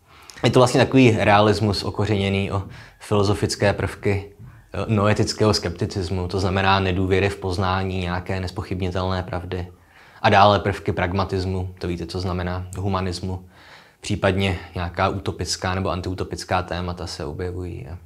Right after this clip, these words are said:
Tohle všechno zase vysvětlím podrobněji v samostatném dílu. A na rozdíl od avantgardy se věnovali především próze.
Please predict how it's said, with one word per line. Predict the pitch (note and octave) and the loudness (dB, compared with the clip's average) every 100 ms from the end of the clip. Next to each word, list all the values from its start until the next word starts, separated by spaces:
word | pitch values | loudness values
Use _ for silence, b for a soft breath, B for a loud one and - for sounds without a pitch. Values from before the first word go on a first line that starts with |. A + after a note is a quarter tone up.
| - B B B B B B B | -20 B B B B B B B
Tohle | C3 B2+ | 6 8
všechno | G#2 A#2 | 6 4
zase | A2 A2 | 4 4
vysvětlím | G#2+ G2 G#2 G#2+ | 2 2 0 0
podrobněji | G2 G2+ G2 G2 | 2 0 2 0
v | F#2+ | -2
samostatném | G2 F2+ F#2+ F#2 G2 | -4 -2 -4 -4 -4
dílu. | F2+ F2 E2+ B B B | -2 -2 -4 B B B
A | C#3+ | 6
na | C#3+ | 8
rozdíl | C3+ D3+ | 8 6
od | A#2 | 6
avantgardy | A#2+ B2 B2 A2+ B2 | 4 6 6 4 4
se | C3+ | 4
věnovali | B2+ B2 B2 | 4 6 4
především | B2+ A#2+ D3 C3+ | 2 0 0 0
próze. | G2+ F#2+ G#2+ | 0 2 0